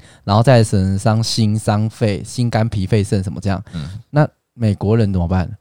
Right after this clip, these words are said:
Speaker 1: 他那个时间他也在伤。
Speaker 2: 嗯。
Speaker 1: 我们十二
Speaker 2: 就像，就
Speaker 1: 点，他们在早上啊，
Speaker 2: 对啊，
Speaker 1: 对不对？
Speaker 2: 就像你看台湾人，
Speaker 1: <laughs> 乱讲。
Speaker 2: 台-，台湾人在睡觉的时候，
Speaker 1: 嗯。
Speaker 2: 欸，美国人都在工作欸。
Speaker 1: 对啊，有认真。<laughs> 难怪。难怪人家国家这么强。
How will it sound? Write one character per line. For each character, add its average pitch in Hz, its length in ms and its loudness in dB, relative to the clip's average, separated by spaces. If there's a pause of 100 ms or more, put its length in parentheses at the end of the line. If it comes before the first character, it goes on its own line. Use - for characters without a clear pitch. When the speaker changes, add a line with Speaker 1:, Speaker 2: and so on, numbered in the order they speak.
(440)
Speaker 1:
他 139 60 4
那 151 100 8
个 147 60 8
时 117 60 4
间 127 120 4
他 135 80 6
也 117 60 6
在 98 120 2
伤。 - 160 -4 (680)
Speaker 2:
嗯。 82 120 -8 (400)
Speaker 1:
我 - 80 8
们 - 20 6 (140)
十 127 140 4
二 - 20 8
Speaker 2:
就 - 0 -
像， 156 100 10
就 151 40 8
Speaker 1:
点， 101 200 0
他 123 140 4
们 123 100 4
在 113 120 4
早 87 180 2
上 101 180 2
啊， 95 200 -4
Speaker 2:
对 135 100 6
啊， 127 60 6
Speaker 1:
对 131 80 4
不 - 40 0
对？ - 40 -4
Speaker 2:
就 214 80 8
像 214 200 6
你 123 60 0
看 175 160 8
台 - 200 8
湾 480 140 12
人， - 80 8 (100)
Speaker 1:
<laughs> 359 120 6
乱 247 100 8 (160)
讲。 - 120 -4
Speaker 2:
台-， 151 100 8
台 - 20 10
湾 220 120 10
人 170 120 10
在 185 140 10
睡 185 220 6
觉 156 200 10
的 113 60 10
时 104 160 2
候， 107 240 6
Speaker 1:
嗯。 135 300 2
Speaker 2:
欸， 123 80 4
美 110 180 6
国 123 160 8
人 123 80 6
都 127 140 8
在 120 260 6 (140)
工 107 180 2
作 104 240 4
欸。 - 80 -4
Speaker 1:
对 135 160 10
啊， 131 300 8 (220)
有 131 80 10
认 - 220 10
真。 - 140 8 (400)
<laughs> - 40 -
难 170 100 8
怪。 - 280 8 (1500)
难 120 100 4
怪 156 120 8
人 135 100 4
家 131 120 6
国 98 140 4
家 98 120 6
这 98 80 6
么 92 40 4
强。 - 200 -2